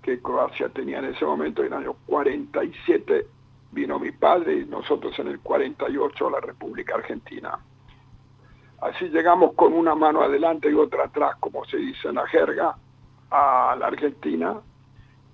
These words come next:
y mi padre tuvo un empleo, este, para el iapi, en aquel entonces Instituto Argentino para el Intercambio, que no duró demasiado tiempo porque a los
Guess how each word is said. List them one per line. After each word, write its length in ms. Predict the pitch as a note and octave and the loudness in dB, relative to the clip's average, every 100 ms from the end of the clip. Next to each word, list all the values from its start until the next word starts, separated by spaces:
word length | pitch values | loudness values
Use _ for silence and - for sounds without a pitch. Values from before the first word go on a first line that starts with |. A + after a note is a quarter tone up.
| - - - | -20 -20 -20
y 500 | - C3+ C3+ C3+ C3+ - | -8 -4 -2 -2 -4 -4
mi 120 | - | -6
padre 440 | - D3+ D#3 - | 2 4 4 2
tuvo 300 | - C#2+ C#2 | -2 -2 0
un 200 | C#2 C#2+ | -2 -4
empleo, 800 | - - - F2 F2+ F#2+ F2+ - - | -6 -4 4 6 6 6 4 -2 -10
este, 920 | A#2 - - - - A#2+ - - - - - - - - - - - - - - | -16 -16 -18 -12 -8 -8 -8 -12 -12 -16 -20 -20 -20 -18 -18 -18 -20 -20 -20 -10
para 480 | - - - - - - - | -2 0 0 -2 -4 -10 -12
el 220 | - C3 C#3 | -10 0 8
iapi, 500 | - - - F#3+ - - - | 8 8 -2 -2 -8 -20 -18
en 140 | D3 | -12
aquel 260 | - - - | -10 -6 -4
entonces 460 | D#3 - D#3+ - - | -6 -4 -4 -4 -10
Instituto 640 | - B2+ - - F#3+ - | -12 -14 -6 -6 -4 -8
Argentino 560 | - - - D#3 - - | -6 -8 -8 -6 -6 -6
para 180 | - | -8
el 100 | - | -8
Intercambio, 800 | - - D3 - F3+ E3+ F#3 A#3 - _ _ - - - - - - - | -8 -6 -4 2 2 2 0 0 -6 _ _ -20 -20 -20 -20 -20 -20 -6
que 100 | - | 2
no 160 | E3+ F#3 | 10 12
duró 320 | F3+ F3+ E3+ | 12 12 10
demasiado 580 | D#3 D3 C3+ D#3 C3+ C3 | 8 2 2 4 4 2
tiempo 380 | - D3+ C#3+ C#3+ C3 | 0 0 0 -6 -6
porque 320 | B2 - C3 | -8 -6 -4
a 360 | B2+ B2 C3+ C#3 | -4 -2 -4 -2
los 280 | C3 - | -4 -6